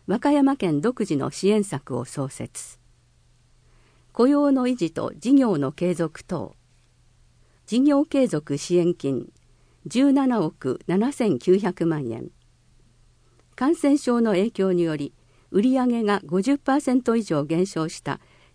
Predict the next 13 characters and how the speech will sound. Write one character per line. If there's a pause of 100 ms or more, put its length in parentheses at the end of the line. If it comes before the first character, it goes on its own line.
県
内
事
業
者
の (300)
事
業
継
続
に
向
け、